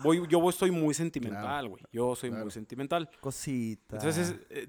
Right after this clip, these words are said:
Speaker 1: sí, pero al-, y luego vas creciendo y te vas dando cuenta, güey, que las cosas no son así. <laughs>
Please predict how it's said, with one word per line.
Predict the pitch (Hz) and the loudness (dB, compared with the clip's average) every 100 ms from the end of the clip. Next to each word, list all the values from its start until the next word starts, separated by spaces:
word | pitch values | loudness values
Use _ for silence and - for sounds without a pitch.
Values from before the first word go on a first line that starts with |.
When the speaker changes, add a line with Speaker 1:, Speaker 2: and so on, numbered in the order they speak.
| 143 | -4
Speaker 1:
sí, | 208 | 0
pero | 196 175 160 | 4 6 6
al-, | 160 | 2
y | 156 | 2
luego | 160 165 | 4 6
vas | 190 185 | 4 2
creciendo | 196 190 180 180 | 0 -2 0 -2
y | |
te | 180 170 | 0 0
vas | 147 | 0
dando | 160 175 | -2 0
cuenta, | 175 165 170 | 0 0 0
güey, | 165 165 | -2 -4
que | 151 123 104 - _ _ | -6 -8 -8 -14 _ _
las | 117 - | -14 -14
cosas | - 160 | -6 -4
no | 160 151 | -2 0
son | 170 | 0
así. | 165 - 151 - 269 | 0 -2 0 0 -4
<laughs> | _ | _